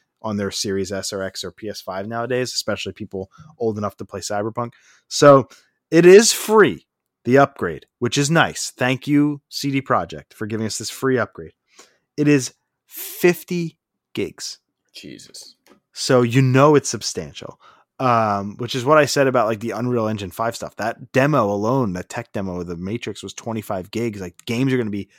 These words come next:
Speaker 1: huge in file size as we get bigger, and the hard drives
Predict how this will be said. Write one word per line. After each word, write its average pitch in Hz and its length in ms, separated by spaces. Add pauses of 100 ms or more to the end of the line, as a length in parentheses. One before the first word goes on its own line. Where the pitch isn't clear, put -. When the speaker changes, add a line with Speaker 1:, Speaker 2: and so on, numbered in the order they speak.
(120)
Speaker 1:
huge 175 640
in 110 160
file 117 340
size 92 340
as 95 180
we 107 120
get 104 360
bigger, 101 400 (320)
and 98 200
the 92 60
hard 147 260
drives 101 440